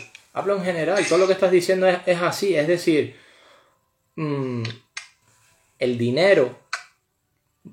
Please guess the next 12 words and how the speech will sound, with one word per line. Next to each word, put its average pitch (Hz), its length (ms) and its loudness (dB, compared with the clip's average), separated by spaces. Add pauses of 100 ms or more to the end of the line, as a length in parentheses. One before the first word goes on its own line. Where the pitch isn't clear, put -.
(640)
el 123 140 0
materialismo, 120 1040 0 (100)
como 117 180 -6
lo 110 80 0
quieras 123 220 0
llamar, 127 240 0
a 110 80 -2
mí 120 100 -2
me 151 60 -2
encanta. 113 580 -4 (540)
Pero, 113 460 -2 (300)
mm, 135 640 -8